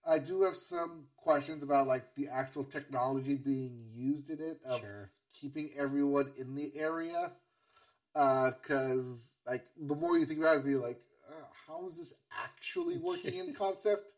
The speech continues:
Speaker 1: rather than just in the fantasy world that they are living in?
Speaker 2: Right.
Speaker 1: Um,
Speaker 2: So it sounds like big ideas and maybe questionable execution.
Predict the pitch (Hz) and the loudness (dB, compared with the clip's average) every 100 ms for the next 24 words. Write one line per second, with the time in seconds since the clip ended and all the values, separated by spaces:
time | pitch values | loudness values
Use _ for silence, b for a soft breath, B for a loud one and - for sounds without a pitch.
0 | b b b 143 147 143 147 139 135 131 | b b b 4 4 6 4 4 0 -4
1 | - 151 135 131 123 - 147 135 139 135 | -6 -8 -4 -2 -2 -2 -2 -2 -4 -4
2 | 143 123 123 127 117 123 117 113 110 _ | -4 -2 -4 -4 -6 -6 -8 -8 -16 _
3 | 110 113 120 127 135 139 139 135 _ - | -4 -2 -2 -2 -4 -6 -6 -10 _ -16
4 | 107 95 87 - _ _ _ _ _ _ | -8 -6 -8 -14 _ _ _ _ _ _
5 | _ _ 127 117 117 117 113 113 110 _ | _ _ -4 -2 -2 -4 -8 -14 -20 _
6 | _ _ _ b b - - 185 247 240 | _ _ _ b b -4 0 4 6 8
7 | 208 - - 202 180 160 156 147 139 131 | 8 8 6 8 10 8 8 6 6 4
8 | 139 131 131 123 110 - 127 - 120 117 | 2 2 0 -2 -2 -2 -2 -2 -6 -6
9 | 110 - - 104 - - | -6 -8 -10 -14 -14 -20